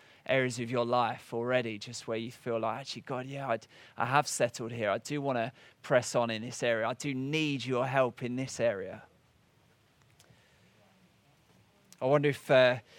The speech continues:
maybe in your relationships, you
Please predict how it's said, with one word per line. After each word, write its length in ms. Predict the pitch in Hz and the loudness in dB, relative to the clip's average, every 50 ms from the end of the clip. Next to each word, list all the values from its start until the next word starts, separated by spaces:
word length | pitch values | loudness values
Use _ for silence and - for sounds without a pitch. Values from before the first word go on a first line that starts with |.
| - - - _ _ _ _ - | -20 -20 -20 _ _ _ _ -2
maybe 260 | 139 135 131 135 139 | 0 0 0 0 0
in 60 | 131 | 0
your 140 | 135 135 127 | 2 2 2
relationships, 1160 | 135 131 131 139 139 131 - - 143 120 117 - - 110 76 - - _ - - - - - | 4 4 4 4 2 2 0 -6 -6 -6 -6 -6 -6 -6 -6 -8 -8 _ -10 -10 -8 -8 -6
you 300 | 127 123 117 110 110 | -6 -4 -4 -4 -6